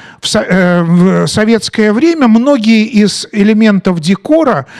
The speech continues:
были, э, уничтожены. Например, в тысяча девятьсот тридцать втором году, э, было такое постановление Ленинградского обкома, э, В К П Б, э, под руководством Сергея Мироновича Кирова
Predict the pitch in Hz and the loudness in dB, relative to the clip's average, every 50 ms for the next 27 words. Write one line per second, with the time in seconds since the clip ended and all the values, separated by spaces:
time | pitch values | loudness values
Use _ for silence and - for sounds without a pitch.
0 | - - - - 147 156 262 302 294 277 269 262 254 247 - 202 190 196 190 190 | -20 -16 -8 -4 -2 -2 -2 -2 -2 -4 -2 -2 -4 -4 -2 -2 0 0 2 0
1 | 190 202 - 233 262 269 262 - - - - 302 254 175 127 139 120 104 107 104 | 0 0 0 0 0 0 -2 -4 -4 -2 0 0 0 0 0 -4 -6 -6 -8 -8
2 | 110 117 107 - 143 151 165 180 170 151 - - - - - - - 147 135 - | -8 -6 -4 -4 -2 0 0 0 -2 -2 -6 -14 -20 -20 -10 -4 -4 -4 -4 -2
3 | - 226 208 - - 170 165 185 185 180 - - 202 185 - 185 196 180 - 202 | -2 -2 0 0 -2 -2 0 0 0 0 0 -2 -2 -2 0 -2 -2 -2 -2 -6
4 | 185 - - - 196 185 190 190 185 185 175 190 190 196 202 320 320 311 311 - | -8 -6 -6 -4 -2 0 0 0 0 0 0 0 -2 0 0 -2 -2 -2 -4 -8
5 | - - - - - - - 165 160 156 156 147 214 220 220 202 208 196 - 214 | -16 -18 -18 -18 -12 -6 -2 -2 0 0 0 0 0 0 0 0 -2 -2 -2 -2
6 | 208 185 - 208 196 - - - 220 226 240 226 226 226 226 226 208 180 160 151 | -2 0 -2 -4 -4 -2 -2 -2 0 0 2 2 2 2 4 4 2 2 0 0
7 | 143 143 139 151 170 170 180 180 190 190 180 - - - - 170 165 - 185 165 | 0 0 2 2 2 2 2 2 0 -2 -2 -6 -6 -4 -2 -2 -2 -2 -4 -6
8 | - - - - 196 160 147 139 131 135 135 - - - - - - 147 143 143 | -8 -4 -2 -2 0 0 0 -2 -4 -4 -8 -10 -14 -18 -12 -6 -4 -2 0 0
9 | 143 143 139 135 135 143 139 139 160 175 - 190 180 - 202 202 196 320 349 339 | 0 0 -2 -2 -2 -2 0 0 0 0 0 -2 0 0 0 0 0 -2 -2 -2
10 | 226 - - - - - - - - - - - - - 147 143 143 131 175 180 | -4 -8 -10 -18 -20 -20 -20 -20 -20 -20 -20 -16 -8 -4 -4 -2 0 0 0 0
11 | 185 180 160 - 190 180 175 156 - - - 156 143 - 185 175 160 170 160 151 | 0 0 0 0 0 0 0 -2 -2 -2 -2 -2 0 -2 -2 0 0 0 0 0
12 | 156 160 160 143 139 131 - - 185 180 - - 196 180 135 107 113 101 101 90 | 0 0 0 0 -2 -2 -2 -2 -4 -4 -2 0 2 2 2 0 -2 -6 -8 -10